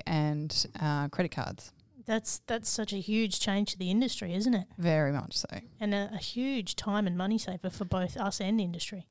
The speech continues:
Speaker 1: It means that we get to, rather than, you know, processing all those high volume transactional activities, we get to do more of the complex customer facing activities that we really wanna do.
Speaker 2: Yeah, which is what we're really good at.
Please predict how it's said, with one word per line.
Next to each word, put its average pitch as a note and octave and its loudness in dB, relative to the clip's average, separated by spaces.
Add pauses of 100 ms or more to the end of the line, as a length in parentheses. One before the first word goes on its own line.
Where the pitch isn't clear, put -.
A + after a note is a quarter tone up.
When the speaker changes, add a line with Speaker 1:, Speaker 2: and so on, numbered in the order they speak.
Speaker 1:
It C#4+ 0
means D4+ 4
that A#3 4
we G#3 2
get F#3+ 0
to, F#3 2
rather F#3+ 2
than, F3 0
you F3 -2
know, F3 -2
processing F3+ -2
all F3+ 0
those E3+ -2
high F#3+ 0
volume F3+ 2
transactional F3 0
activities, E4 0
we G3 -2
get - -2
to F#3+ 2
do F3+ 2
more F3+ 0
of E3+ -2
the E3+ 0
complex F3 -4
customer F3 0
facing D#3+ -6 (200)
activities E3 -2
that - -8
we E3+ -2
really D#3+ 0
wanna D3 -2
do. D3+ -4 (140)
Speaker 2:
Yeah, F#3 -2
which F3+ -4
is F#3 -2
what G#3 -2
we're F3+ 0
really E3 -4
good E3+ -6
at. - -6